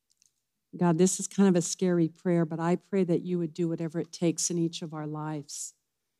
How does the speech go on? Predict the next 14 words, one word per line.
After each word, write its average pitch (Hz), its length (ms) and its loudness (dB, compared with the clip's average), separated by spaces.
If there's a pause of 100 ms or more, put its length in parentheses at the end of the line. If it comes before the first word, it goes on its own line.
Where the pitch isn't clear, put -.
(200)
that 170 140 6
you 185 80 6
would 175 160 6
bring 170 220 8
any 170 180 10
interruption 160 720 0
into 160 320 0
our 139 80 -8
life 156 500 -6
that 156 140 -6
would 151 180 -10
draw 160 300 -4
us 160 300 -6
back 156 400 -6